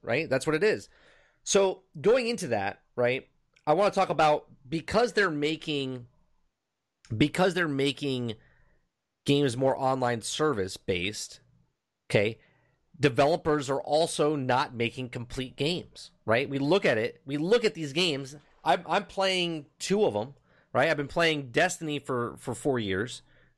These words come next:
okay? I've been playing Sea of Thieves. I'm not cracking on Sea of Thieves. It's their business model, right?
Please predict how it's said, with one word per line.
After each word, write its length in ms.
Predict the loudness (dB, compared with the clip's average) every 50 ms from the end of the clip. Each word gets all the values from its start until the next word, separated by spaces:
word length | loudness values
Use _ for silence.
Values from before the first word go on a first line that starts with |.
| _ -2
okay? 400 | -2 0 2 0 0 0 -4 -10 _ _ _ _ _ _ _ 0
I've 160 | 2 2 2
been 120 | 0 -4
playing 280 | -4 -2 -2 -2 -2 -2
Sea 240 | -6 -8 -4 -4 -4
of 120 | -4 -4
Thieves. 440 | -8 -6 -4 -4 -6 -6 -10 -16 -18 _ _ _ _ _ _ _ _ _ -2 0
I'm 80 | 2
not 180 | 2 2 2 0
cracking 340 | 0 0 2 2 2 0 -2
on 140 | -2 -2
Sea 200 | -4 -6 -8 -8
of 60 | -8 -6
Thieves. 380 | -4 -4 -4 -4 -6 -8 -10
It's 140 | -8 -8 -4
their 100 | -4 -2
business 340 | 0 0 0 0 -2 -4 -2
model, 400 | 0 0 0 0 0 -4 -8 _ -4
right? 300 | -2 -2 0 -2 -4